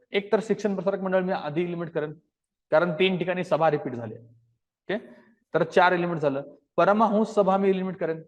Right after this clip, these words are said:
तिला असं काही स्टुडंट वगैरे नाव नव्हतं, की ती एक गुपित संस्था होती, त्यामुळे ते एलिमिनेट झालं. आता राहतं विद्यार्थी हितबोधिनी सभा. नावाला काही अर्थ का?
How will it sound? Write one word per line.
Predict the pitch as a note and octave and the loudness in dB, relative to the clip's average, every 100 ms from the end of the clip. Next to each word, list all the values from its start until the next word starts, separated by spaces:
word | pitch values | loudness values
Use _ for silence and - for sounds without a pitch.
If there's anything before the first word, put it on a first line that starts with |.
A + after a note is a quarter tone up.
| _ _ _ _ _ _ _ _ - | _ _ _ _ _ _ _ _ 0
तिला | F3+ | 2
असं | F3+ F#3+ | 4 2
काही | F#3+ | 0
स्टुडंट | F#3+ F#3+ E3+ F#3 F3 | 0 -2 0 -2 -2
वगैरे | F3 F3+ | -4 -2
नाव | E3 E3 | 0 0
नव्हतं, | D#3 C#3 C#3 | -2 -4 -10
की | C#3 _ E3 | -10 _ -8
ती | D#3 F#3 | 4 4
एक | E3 | 4
गुपित | D3+ E3 | 0 0
संस्था | E3+ E3+ D3 - | 0 -2 -4 -2
होती, | C3 B2+ C#3 | -4 -4 -12
त्यामुळे | _ _ - D3 D3+ D3+ | _ _ 0 2 2 0
ते | D#3+ | 0
एलिमिनेट | D3+ C#3+ C3 | 0 0 -4
झालं. | B2 A#2+ A#2+ - _ | -6 -8 -10 -20 _
आता | D3+ D#3+ | 0 4
राहतं | F3+ D3 E3 F3 - _ _ _ | 4 4 -2 -4 -10 _ _ _
विद्यार्थी | C#3 D#3 C3+ E3 E3 F3 F3 | -2 0 6 6 4 -2 -4
हितबोधिनी | D3+ D#3 D#3 C#3+ C#3 D3+ D#3+ | -4 -4 -2 -2 -2 -4 -6
सभा. | B2+ A2+ G#2+ _ _ _ - | -6 -10 -12 _ _ _ -4
नावाला | C#3 E3 F#3 | 2 2 2
काही | F#3 E3+ | 0 0
अर्थ | D#3 E3 | -2 -4
का? | D3 C#3+ | -10 -10